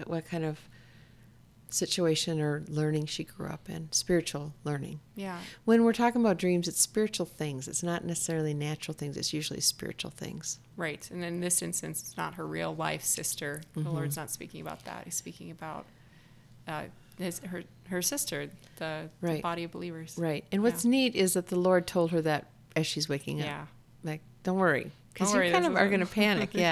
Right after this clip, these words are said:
Speaker 2: Yeah, yeah.
Speaker 1: Yeah.
Speaker 2: Oh. Yeah,
Speaker 1: But
Speaker 2: so
Speaker 1: something is gonna die in the body of Christ. And, and she's used to use the word in the correct way to
Speaker 2: Mm.
Speaker 1: bring death to the
Speaker 2: To the bad thing.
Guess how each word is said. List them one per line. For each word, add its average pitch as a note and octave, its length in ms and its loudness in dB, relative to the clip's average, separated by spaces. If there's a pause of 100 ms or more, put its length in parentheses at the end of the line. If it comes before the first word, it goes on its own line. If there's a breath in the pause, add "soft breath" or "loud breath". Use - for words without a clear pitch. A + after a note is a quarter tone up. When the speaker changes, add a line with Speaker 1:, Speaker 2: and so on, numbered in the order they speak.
Speaker 2:
Yeah, F#3+ 320 2
yeah. - 80 -6
Speaker 1:
Yeah. - 260 -2
Speaker 2:
Oh. C#4 300 -4 (640 loud breath)
Yeah, F3 180 -2
Speaker 1:
But F#3 100 2
Speaker 2:
so - 80 2
Speaker 1:
something C4+ 320 4
is B3+ 160 4
gonna C4 240 2
die A3+ 240 2
in E3+ 220 2
the E3 60 -2
body F3 280 -2
of F#3 100 -6
Christ. A3 540 -6
And, E3+ 360 -6
and E3+ 200 -2
she's C4+ 320 -2
used G3+ 380 0
to F#3 120 -4
use F#3 220 -2
the E3+ 160 -4
word F3 260 2
in D#3 80 -2
the D#3 80 -4
correct F3+ 400 -6
way D3+ 360 -4
to D3+ 260 -6
Speaker 2:
Mm. F3+ 280 -10
Speaker 1:
bring D#3 200 -2
death E3 300 -6
to - 100 -12
the - 160 -12 (720)
Speaker 2:
To G#3+ 120 -6
the G3+ 80 -2
bad C4 280 -2
thing. - 200 -8